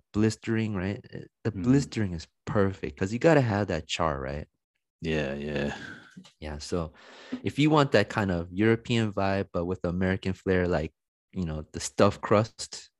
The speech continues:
Speaker 1: right?
Speaker 2: Mm.
Speaker 1: And the, the sausage there, the sausage pizza there is just out of this world. It's moi, you know? <laughs>
Speaker 2: Mm.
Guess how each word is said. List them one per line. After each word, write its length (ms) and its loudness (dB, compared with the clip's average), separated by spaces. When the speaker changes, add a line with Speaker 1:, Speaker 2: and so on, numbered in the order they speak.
Speaker 1:
right? 280 -2
Speaker 2:
Mm. 280 -6
Speaker 1:
And 160 -8
the, 200 -4
the 100 -2
sausage 600 0
there, 220 -2
the 100 -10
sausage 360 -2
pizza 300 -10
there 200 -8
is 240 -16
just 560 -16
out 180 -2
of 80 -6
this 160 -10
world. 280 -2
It's 180 -6
moi, 360 8
you 140 -4
know? 160 4
<laughs> 100 2
Speaker 2:
Mm. 720 4